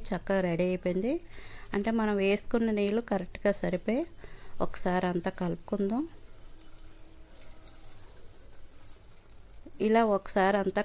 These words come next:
కలుపుకున్న తర్వాత మీ దగ్గర కొత్తిమీర ఉంటే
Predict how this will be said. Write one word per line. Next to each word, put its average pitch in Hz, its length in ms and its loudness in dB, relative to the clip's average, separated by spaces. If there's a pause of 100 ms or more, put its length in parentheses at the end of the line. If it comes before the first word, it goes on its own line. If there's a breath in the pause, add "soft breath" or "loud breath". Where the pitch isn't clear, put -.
(100)
కలుపుకున్న 185 540 4
తర్వాత 170 340 0 (880)
మీ 208 160 4
దగ్గర 208 200 6 (100)
కొత్తిమీర 220 500 4
ఉంటే 208 180 2